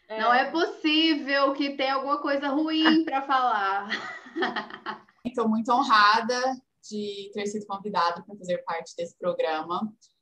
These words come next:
Speaker 3: É, tava curiosa pra ver qual que seria o meu tema, qual seria o meu convite.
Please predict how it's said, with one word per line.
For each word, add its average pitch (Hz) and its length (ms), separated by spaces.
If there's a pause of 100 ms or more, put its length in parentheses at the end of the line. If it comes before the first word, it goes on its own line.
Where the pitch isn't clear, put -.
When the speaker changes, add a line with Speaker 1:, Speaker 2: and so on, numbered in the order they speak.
(320)
Speaker 3:
É, 170 460
tava 175 200
curiosa 190 420
pra 196 160
ver 180 140
qual 185 200
que - 60
seria 202 280
o 202 40
meu 196 200
tema, 202 400
qual 196 140
seria 208 260
o 202 40
meu 196 160
convite. 202 760